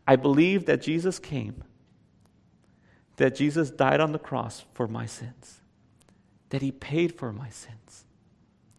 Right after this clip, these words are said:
And that he rose from the dead. And that when I die one day, I will rise from the dead with him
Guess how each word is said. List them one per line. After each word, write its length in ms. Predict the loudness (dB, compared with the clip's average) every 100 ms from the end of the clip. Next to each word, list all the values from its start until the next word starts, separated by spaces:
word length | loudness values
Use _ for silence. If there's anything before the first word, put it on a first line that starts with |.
| _ _ -4
And 120 | 0
that 100 | 0
he 160 | 0 -2
rose 440 | 4 6 8 6 -2
from 260 | -8 -4
the 100 | -4
dead. 260 | -6 -12 -16 _ _ _ _ _ _ _ _ _ _ _ _ _ _ _ _ _ _ 0
And 160 | 2 4
that 240 | 2 2
when 200 | 0 2
I 200 | 2 2
die 400 | 2 0 2 2
one 360 | -2 0 -2 -2
day, 300 | -6 -8 -12 -16 _ _ _ _ _ _ _ _ _ _
I 120 | 2 2
will 260 | 2 -2 -6 -20 -20 0
rise 480 | 6 8 8 4 0
from 240 | -4 2
the 80 | 2
dead 280 | 4 4 4
with 260 | -2 -2
him 320 | -6 -4 -6